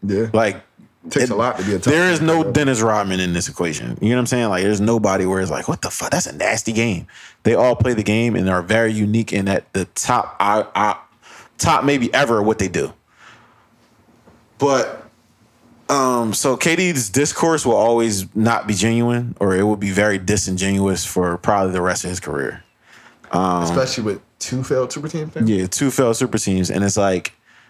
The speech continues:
Speaker 2: if we wanna have an
Speaker 1: Kyrie
Speaker 2: honest
Speaker 1: Irving really fucked his
Speaker 2: Yeah,
Speaker 1: career.
Speaker 2: if we wanna have a very honest conversation,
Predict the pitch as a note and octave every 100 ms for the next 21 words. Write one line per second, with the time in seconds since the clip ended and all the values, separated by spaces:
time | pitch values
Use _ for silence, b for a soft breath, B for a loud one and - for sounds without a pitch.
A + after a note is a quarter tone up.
0 | b _ _ A2 G#2 A2 A2 F#2 C#3+ A#2
1 | - - D#3+ E3+ E3 - D#3+ E3 - D#3
2 | E3+ A2 F#2+ - A2+ C3+ D3 C#3 A#2+ G#2+
3 | A#2 A2+ G2 A2 - A2 G#2 A2+ G#2 G#2+
4 | G2+